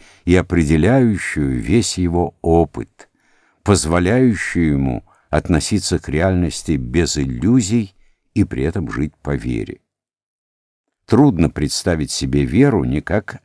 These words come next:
веру во что-то, но веру как внутреннее состояние, объект, который имеет второстепенное значение.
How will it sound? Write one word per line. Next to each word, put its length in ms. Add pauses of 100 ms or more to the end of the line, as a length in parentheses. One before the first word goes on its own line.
веру 680
во 200
что-то, 760 (580)
но 200
веру 340
как 260
внутреннее 800
состояние, 840
объект, 480
который 460
имеет 300
второстепенное 1000
значение. 680